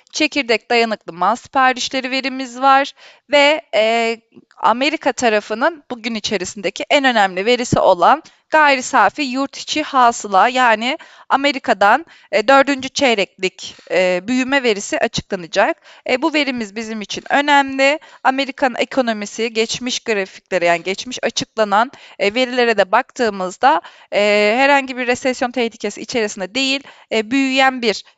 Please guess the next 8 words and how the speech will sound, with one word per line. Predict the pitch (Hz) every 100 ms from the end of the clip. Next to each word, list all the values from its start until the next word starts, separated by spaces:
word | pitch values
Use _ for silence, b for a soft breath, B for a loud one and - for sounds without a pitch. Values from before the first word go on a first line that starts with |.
| -
e, | 190 175 170 170 - _ _ _ _ _ _ _ _ _ _ _ -
e, | 202 -
Amerika | 226 233 247 302 269
mevcut | 233 262 247 269 277 - b b -
ama | 254 247
beklentimiz | 269 285 277 240 226 240 247 320 277 262
büyümede | 269 247 220 233 285 247
birazcık | 233 202 185 175 226